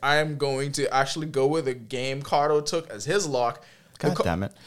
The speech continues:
Speaker 1: that Col-,
Speaker 2: <laughs>
Speaker 1: that Colts game, it was one week where all of us picked the same one. That Colts game, the Colts are favored by ten and a half against the Jets, and I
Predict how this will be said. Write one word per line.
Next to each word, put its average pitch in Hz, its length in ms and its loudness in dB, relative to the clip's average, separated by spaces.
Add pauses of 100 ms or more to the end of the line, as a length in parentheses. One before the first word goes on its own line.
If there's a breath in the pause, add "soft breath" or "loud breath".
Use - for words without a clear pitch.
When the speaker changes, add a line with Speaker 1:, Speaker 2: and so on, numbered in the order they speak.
Speaker 1:
that 190 180 6
Col-, 233 200 6
Speaker 2:
<laughs> - 1080 4
Speaker 1:
that 202 260 6
Colts 220 340 8
game, 165 300 6
it 185 60 8
was 170 140 8
one 165 200 6
week 165 160 2
where 151 100 10
all 127 220 6
of 127 60 -2
us 139 100 -2
picked 143 180 -4
the 117 60 -8
same 107 260 -4
one. 95 140 -10 (380 loud breath)
That 185 200 10
Colts 208 280 4
game, 147 480 0 (520)
the 165 80 2
Colts 202 240 6
are 165 60 -2
favored 180 340 2
by 135 120 2
ten 160 260 0
and 151 100 0
a 131 40 0
half 135 440 4
against 127 320 -4
the 123 60 -8
Jets, 120 640 -2
and 120 680 -2
I 123 520 -2